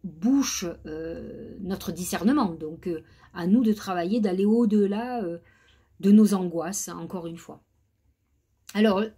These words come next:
dernier oracle, euh, du mar de café que j'ai tiré, c'est pour savoir, euh, qu'est-ce que les vierges devraient faire cette année, sur quoi elles devraient entreprendre, sur quoi elles devraient agir.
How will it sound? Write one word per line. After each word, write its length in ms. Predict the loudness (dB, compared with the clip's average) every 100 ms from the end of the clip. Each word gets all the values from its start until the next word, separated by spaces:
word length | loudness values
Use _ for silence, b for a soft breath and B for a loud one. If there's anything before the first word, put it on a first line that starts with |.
| _ -2
dernier 300 | 0 2 2
oracle, 880 | 2 2 -2 -2 -6 -4 -4 -4 B B B B -12
euh, 520 | -10 -10 -12 -12 -12
du 140 | -10
mar 200 | -8 -6
de 60 | -4
café 380 | -4 -4 -2 -2
que 120 | 0
j'ai 180 | -2 -4
tiré, 380 | -4 0 0 -2
c'est 220 | -2 -2
pour 220 | -2 -10
savoir, 560 | -6 -4 0 0 0 -10 B B B B -8
euh, 240 | -4 -4 -2
qu'est-ce 180 | 0 2
que 220 | 2 2 2
les 140 | 0
vierges 260 | 2 0 -2
devraient 260 | -4 -4
faire 340 | -4 -2 -2 -4
cette 220 | -8 -8
année, 380 | -8 -6 -6 -6 -12 _ _ _
sur 220 | -10 -10 -2
quoi 200 | 2 2
elles 80 |
devraient 400 | 0 -2 -2 -4 0
entreprendre, 640 | -2 -2 -8 -6 -6 -6
sur 240 | -8 -8
quoi 140 | -4 -4
elles 40 |
devraient 280 | -4 -6 -6
agir. 380 | -4 -8 -12